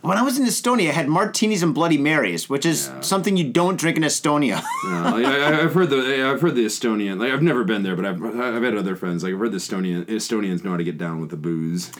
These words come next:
Speaker 1: Uh, yeah,
Speaker 2: Where
Speaker 1: I
Speaker 2: the
Speaker 1: guess
Speaker 2: fuck
Speaker 1: I
Speaker 2: is
Speaker 1: was.
Speaker 2: this from?
Speaker 1: But anyway, yeah. So yeah,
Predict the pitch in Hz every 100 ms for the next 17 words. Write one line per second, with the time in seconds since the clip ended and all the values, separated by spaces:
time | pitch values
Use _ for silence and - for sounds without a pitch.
0 | - - 151 156 147 143 139 131 123 -
1 | 190 190 - 170 202 131 107 110 92 87
2 | 175 202 196 175 180 139 - 180 175 143
3 | - - 185 107